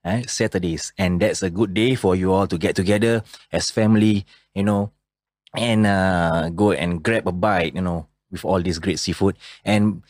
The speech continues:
you all can place your order at W W get alive seafood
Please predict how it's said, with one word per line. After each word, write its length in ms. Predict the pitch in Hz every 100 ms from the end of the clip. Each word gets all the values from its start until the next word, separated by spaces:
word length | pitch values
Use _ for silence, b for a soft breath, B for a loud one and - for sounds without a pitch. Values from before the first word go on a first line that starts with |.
| b
you 140 | - 107
all 80 |
can 220 | 107 98 92
place 260 | 165 143
your 140 | 139 127
order 240 | 131 127
at 240 | 117 98 85
W 320 | 127 120 101
W 500 | 117 127 95 87 80 B B
get 220 | 78 104 -
alive 340 | 92 85 76 -
seafood 580 | - 120 107 78 76